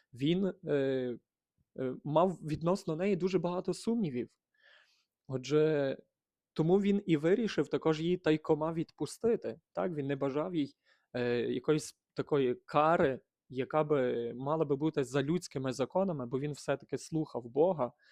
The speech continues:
і для нього Бо-, Боже Слово було вирішальне, але він бажав поставити хрест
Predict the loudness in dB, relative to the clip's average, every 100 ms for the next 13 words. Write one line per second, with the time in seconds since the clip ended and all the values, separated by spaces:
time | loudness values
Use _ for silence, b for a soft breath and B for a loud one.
0 | b -14 -14 -10 -2 0 0 2 2 0
1 | -6 -4 4 4 4 -2 -8 2 4 4
2 | 2 -2 0 2 2 0 0 0 0 -2
3 | -4 -4 -4 -2 -4 -6 _ b b _
4 | _ -8 0 0 2 2 2 0 -4 _
5 | -2 -2 -2 -2 -2 0 -4 -2 -4 -4
6 | -10